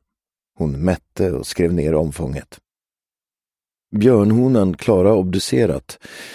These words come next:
hade haft bär och svampar i magen. Men runt midsommar bestod oftast björnars maginnehåll av kött.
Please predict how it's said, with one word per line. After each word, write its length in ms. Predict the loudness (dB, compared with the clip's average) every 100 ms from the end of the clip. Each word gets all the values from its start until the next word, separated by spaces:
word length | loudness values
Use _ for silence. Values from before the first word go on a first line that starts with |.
| -8
hade 180 | 0 0
haft 220 | -2 -4
bär 380 | 0 0 0 -2
och 100 | -4
svampar 640 | -2 -2 -2 -4 -2 0
i 20 | 0
magen. 420 | -2 -2 -8 -14 _ _ _ _ _ _ _ -2
Men 180 | 0 4
runt 240 | 2 2
midsommar 560 | 2 2 0 -2 0 0
bestod 440 | 0 -2 -4 -2
oftast 480 | 0 0 -2 -6 -2
björnars 600 | 0 2 2 -2 -4 -4
maginnehåll 720 | -2 0 -2 -2 -2 -2 -2
av 60 | -2
kött. 640 | -4 -6 -6 _ -20